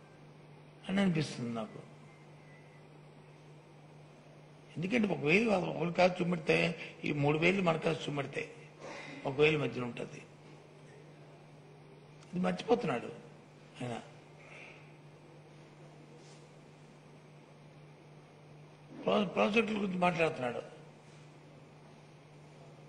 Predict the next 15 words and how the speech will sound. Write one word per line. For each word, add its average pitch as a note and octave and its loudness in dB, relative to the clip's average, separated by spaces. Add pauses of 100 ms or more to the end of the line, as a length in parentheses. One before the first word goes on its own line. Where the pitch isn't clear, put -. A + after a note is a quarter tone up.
(1300)
ఎనభై G3 4
ఐదు G3+ 6
శాతాన్ని G#3 8
వచ్చి G#3 2 (400)
తోటపల్లి F#3+ 4
నుంచి F3+ 0
మేము E3 2
పూర్తి F3+ -2
చేసి F3 2
ఆయన D#3+ 6
చేతుల్లో D#3+ 0
పెట్టి D#3+ -2 (320)
ఆ - 4
పదిహేను E3 2
శాతం D#3+ -2